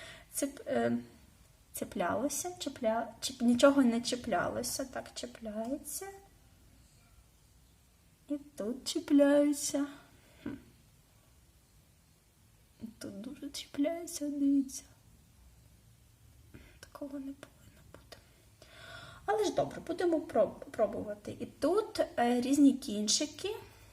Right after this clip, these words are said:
Там навіть на, е, коробочці це вказано, дивіться. Один кінчик, е, гострий. Ну, як гострий?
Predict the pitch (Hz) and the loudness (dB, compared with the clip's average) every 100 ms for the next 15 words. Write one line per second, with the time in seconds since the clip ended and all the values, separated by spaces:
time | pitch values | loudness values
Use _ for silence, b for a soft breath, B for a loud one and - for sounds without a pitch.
0 | b - 254 254 240 240 254 240 240 220 | b -6 0 2 4 4 2 -2 0 4
1 | 240 247 240 226 208 - 208 208 - 233 | 6 8 8 6 4 8 8 6 2 2
2 | 214 247 277 - 349 349 339 - 294 294 | 2 2 2 2 0 0 -2 2 8 8
3 | 302 294 269 269 254 233 - - 247 - | 10 8 10 8 8 6 4 0 -2 -4
4 | B B B B - 247 277 320 349 - | B B B B 0 4 8 8 6 8
5 | 277 302 294 269 240 - - - 226 226 | 8 10 6 4 2 -4 -6 -2 2 4
6 | 233 233 - 349 226 233 240 277 - 427 | 4 2 -4 -2 2 4 4 0 0 -2
7 | 427 - - - - - - - - - | -2 -6 -20 -20 -20 -20 -20 -20 -20 -20
8 | - - - - - - - - - 294 | -20 -20 -20 -20 -20 -20 -20 -20 0 2
9 | 214 - 214 226 - - 285 | 2 0 -4 -6 -6 -8 -12